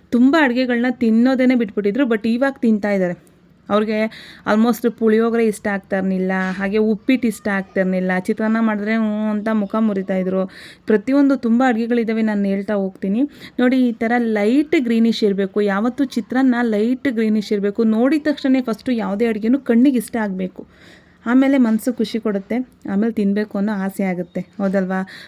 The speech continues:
ಫಸ್ಟು ನಾವು ಏನೇ ಮಾಡಿದ್ರು ಫಸ್ಟು ಅದನ್ನು ನೋಡೋದು ಕಣ್ಣು. ನಮ್ಮ ಕಣ್ಣಿಗೆ ಯಾವುದೇ ಒಂದು ಅಡುಗೆನೂ ಚೆನ್ನಾಗಿ ಕಂಡ್ರೆ ನಾಲ್ಗೆ ಆಟೋಮೆಟಿಕ್ಕಾಗಿ ರುಚಿ ಬಂದ್ಬಿಡುತ್ತೆ. ಇವತ್ತು ಈ ಬಡವರ ಬಿರಿಯಾನಿ ನಿಮ್ಗೆಲ್ಲರಿಗೂ ಇಷ್ಟ ಆದರೆ ಒಂದು ಲೈಕ್ ಮಾಡಿ, ಕಾಮೆಂಟ್ ಮಾಡಿ, ಹಾಗೆ ನಿಮ್ಮ ಫ್ಯಾಮಿಲಿ ಫ್ರೆಂಡ್ಸ್ಗಳ ಜೊತೆ ಶೇರ್ ಮಾಡಿ.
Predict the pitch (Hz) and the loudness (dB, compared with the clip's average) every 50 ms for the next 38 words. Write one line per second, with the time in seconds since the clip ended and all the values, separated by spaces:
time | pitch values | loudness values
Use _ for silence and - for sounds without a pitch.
0 | - _ - 226 202 - - 269 269 269 254 214 214 208 208 226 240 254 262 247 | -12 _ -4 -4 -4 -2 -2 -2 0 0 0 0 0 0 0 2 2 2 2 2
1 | 226 214 202 202 196 196 220 240 - - - 214 208 202 - - 240 233 220 196 | 0 0 -2 -4 -4 -4 -6 -8 -8 -8 -8 -6 -6 -6 -6 -4 -2 -2 -2 -2
2 | 214 214 214 208 214 - - - - - - 208 208 220 233 220 226 208 185 196 | -2 -4 -4 -4 -6 -8 -12 -18 -16 -8 -4 -2 0 0 2 2 0 0 -2 -2
3 | 214 - - - - _ _ _ _ - - - _ - 214 208 202 196 196 - | -4 -6 -8 -14 -20 _ _ _ _ -20 -20 -18 _ -2 0 0 2 0 0 -2
4 | - - - - - - - - - 226 226 226 233 226 226 233 240 262 247 226 | -6 -14 -20 -20 -20 -20 -8 -2 0 0 2 2 2 2 2 2 2 0 0 0
5 | 196 190 202 202 226 233 226 220 208 202 196 202 208 214 202 - 190 190 196 196 | 0 -2 -2 -2 -2 0 0 0 0 -2 -2 -4 -4 -4 -4 -4 -4 -2 -4 -4
6 | - 202 196 185 190 202 247 - - 220 208 208 208 190 214 220 - - - 202 | -4 -4 -4 -4 -4 -4 -6 -4 -4 -2 -2 -2 -2 -4 -4 -6 -6 -6 -8 -8
7 | - - 226 226 214 196 202 - 220 214 196 190 190 - 208 185 185 185 180 180 | -4 -2 0 0 0 0 -2 -2 -2 -2 -2 -4 -4 -4 -6 -4 -4 -4 -4 -4
8 | 185 180 180 - - 185 - - - - - - - - - 233 220 240 240 240 | -4 -6 -6 -6 -8 -10 -10 -12 -18 -20 -20 -20 -10 -4 0 0 2 2 0 0
9 | - 233 233 226 220 214 190 190 190 180 185 202 220 233 202 214 208 220 220 214 | 0 -2 -2 0 0 -2 -2 -2 -2 -2 -2 -4 -4 -4 -4 -4 -4 -4 -2 -2
10 | 214 214 208 208 208 202 196 190 196 196 196 202 208 202 202 202 - - 196 190 | -2 -2 -2 -2 -2 -2 -2 0 0 -2 -2 -2 -4 -4 -6 -6 -6 -6 -4 -4
11 | 190 180 180 185 185 196 190 - - - - - - - - 214 202 202 214 202 | -4 -4 -4 -4 -4 -4 -6 -8 -14 -20 -20 -20 -20 -14 -8 -4 -4 -2 -2 0
12 | 190 190 196 196 - - 208 202 202 208 202 - 190 185 185 190 190 - 190 185 | -2 -2 -2 -4 -4 -6 -4 -4 -4 -4 -4 -4 -4 -4 -2 -4 -4 -4 -4 -4
13 | 185 180 185 185 185 180 180 175 185 185 190 - 202 196 190 190 185 - 185 185 | -2 -2 -2 -4 -4 -4 -4 -4 -4 -4 -4 -4 -2 -2 -2 -2 -4 -4 -4 -4
14 | 185 190 190 202 196 - 196 185 185 - - 190 190 185 190 190 190 - - 190 | -2 -2 -2 -2 -4 -4 -4 -4 -4 -4 -4 -4 -4 -2 -4 -6 -6 -4 -2 0
15 | 185 208 214 214 202 190 180 185 190 190 | 0 0 0 0 -2 -2 -2 -2 -2 -4